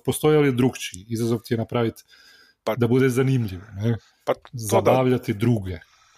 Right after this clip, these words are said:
Speaker 1: ne?
Speaker 2: Da, da, definicija izazova, znači, ono, nije, nije isti izazov u tradicionalnom, klasičnom i u story gameu, ne? Znači,
Speaker 1: Tako
Speaker 2: to je
Speaker 1: je,
Speaker 2: ono
Speaker 1: da.
Speaker 2: što je,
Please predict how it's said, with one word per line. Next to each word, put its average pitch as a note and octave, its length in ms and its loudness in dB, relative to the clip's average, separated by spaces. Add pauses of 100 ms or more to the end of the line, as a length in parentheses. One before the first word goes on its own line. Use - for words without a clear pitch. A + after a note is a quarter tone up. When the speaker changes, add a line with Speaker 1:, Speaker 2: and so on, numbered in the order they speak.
Speaker 1:
ne? G2+ 280 -6
Speaker 2:
Da, D3 220 0
da, F#2 160 0
definicija F#2+ 560 -8
izazova, E2 420 -6
znači, D2+ 280 -10
ono, D#2+ 200 -8
nije, A2 460 -6
nije D3+ 260 -4
isti D#3 300 -10
izazov A#2 440 -2
u F#2+ 100 -8
tradicionalnom, A#2+ 600 -4
klasičnom A#2+ 680 -4
i G2+ 120 -10
u G#2 40 -8
story G2 380 0 (120)
gameu, C2+ 180 -12
ne? C#2+ 140 -12
Znači, C#2+ 340 -16
Speaker 1:
Tako C#3+ 240 0
Speaker 2:
to G#2 60 0
je A2 60 2
Speaker 1:
je, A2+ 60 0
Speaker 2:
ono A#2 100 0
Speaker 1:
da. A2 40 0
Speaker 2:
što A2 260 -2
je, A2 100 0